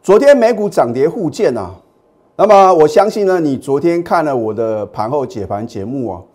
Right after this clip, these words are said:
你不由得不赞叹李老师啊，再次准确的什么预测未来哦。啊，昨天我节目呢讲得很清楚啊，我说虽然全市场都认为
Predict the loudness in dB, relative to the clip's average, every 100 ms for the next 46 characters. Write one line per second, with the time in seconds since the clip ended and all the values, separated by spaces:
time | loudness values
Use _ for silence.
0 | _ _ _ _ -6 -6 -6 -6 -6 -4
1 | -2 -2 -4 -6 -4 -8 -2 -2 -2 -4
2 | -6 -6 -6 -4 -6 -8 -4 -4 -6 _
3 | _ _ _ _ _ _ -4 -2 -2 -6
4 | -8 -6 -8 -8 -2 -2 -4 -4 -2 -2
5 | -4 -10 -12 _ _ _ _ _ _ _
6 | _ -8 -4 0 2 2 -2 -6 -14 _
7 | _ _ _ _ _ _ _ _ 2 4
8 | 4 2 0 0 0 0 0 -2 -2 -2
9 | -2 -4 -8 -8 -10 -8 -8 -10 -12 _
10 | _ _ _ _ _ _ _ 6 6 6
11 | 6 8 6 2 -10 _ _ -14 4 6
12 | 8 6 4 0 -2 -2 -2 -4 -2 0
13 | 2 2 4 4 4 0 -2 -4 -6